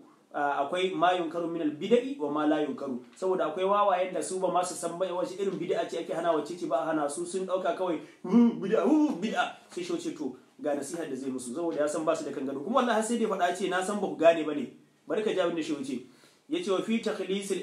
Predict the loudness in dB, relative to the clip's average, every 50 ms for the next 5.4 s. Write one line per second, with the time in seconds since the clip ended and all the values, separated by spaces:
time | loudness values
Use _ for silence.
0 | -4 -4 -2 0 2 2 2 2 0 0 -2 -2 -2 -4 -4 -6 -8 -12 -18 _
1 | _ _ _ _ -2 -2 0 2 2 0 0 0 -2 -2 -2 -4 -4 -4 -2 -2
2 | -2 -2 -4 -6 -8 -6 -6 -6 -6 -4 -4 -4 -6 -4 -6 -6 -6 -4 -2 -2
3 | -2 -2 -4 -6 -4 -4 -2 -2 -2 -4 -6 -8 -6 -2 0 2 2 2 0 -2
4 | 0 0 -2 -2 -4 -8 -10 -6 -2 -2 -2 0 0 0 0 0 0 0 0 -2
5 | -2 -4 -2 0 0 -2 -2